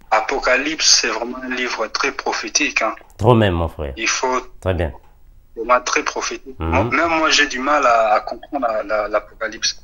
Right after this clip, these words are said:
Speaker 2: Ça, c'est vrai. Nous tous,
Speaker 1: J'ai
Speaker 2: mon
Speaker 1: vraiment
Speaker 2: frère.
Speaker 1: du mal à
Speaker 2: Mhm.
Speaker 1: comprendre.
Speaker 2: Ça, c'est vrai. Mhm. Tu as
Speaker 1: Parce
Speaker 2: raison.
Speaker 1: qu'il y a, il y a même des pasteurs qui ont fait dix ans de ministère qui
Speaker 2: Mm.
Speaker 1: n'arrivent toujours pas à comprendre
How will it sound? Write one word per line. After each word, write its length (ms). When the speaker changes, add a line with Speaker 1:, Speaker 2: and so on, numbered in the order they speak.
Speaker 2:
Ça, 120
c'est 140
vrai. 220
Nous 140
tous, 140
Speaker 1:
J'ai 100
Speaker 2:
mon 60
Speaker 1:
vraiment 140
Speaker 2:
frère. 100
Speaker 1:
du 100
mal 240
à 60
Speaker 2:
Mhm. 40
Speaker 1:
comprendre. 380
Speaker 2:
Ça, 100
c'est 140
vrai. 160
Mhm. 260
Tu 60
as 80
Speaker 1:
Parce 160
Speaker 2:
raison. 60
Speaker 1:
qu'il 140
y 40
a, 60
il 60
y 40
a 60
même 200
des 100
pasteurs 560
qui 100
ont 100
fait 220
dix 300
ans 120
de 120
ministère 800
qui 100
Speaker 2:
Mm. 40
Speaker 1:
n'arrivent 360
toujours 360
pas 140
à 20
comprendre 560